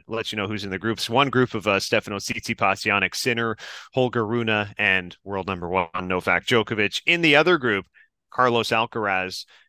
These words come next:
Daniil Medvedev, Andrei Rublev, Sasha Zverev. And already Novak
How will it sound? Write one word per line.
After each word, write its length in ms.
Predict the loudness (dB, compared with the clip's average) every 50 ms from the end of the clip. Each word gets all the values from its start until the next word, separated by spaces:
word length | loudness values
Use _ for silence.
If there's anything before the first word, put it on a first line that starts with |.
| _ -6
Daniil 220 | -2 -2 0 0
Medvedev, 640 | 2 0 0 2 2 2 4 4 2 2 -2 -6 -6 -4
Andrei 320 | -4 -4 -2 -2 -4 -4
Rublev, 460 | -4 -6 -6 -4 -2 0 0 0 0
Sasha 640 | -4 -2 -2 -2 0 0 0 0 0 0 0 0 -4 -10 _ _
Zverev. 640 | -8 -6 -4 -2 0 0 2 2 2 0 0 -2 -4
And 280 | -6 -6 -6 -6 -8 -6
already 760 | 0 2 4 4 4 4 4 4 4 4 4 2 2 0 -2 -6 -14 -20 -20 -20 -16 -6
Novak 440 | -2 0 0 2 2 2 2 0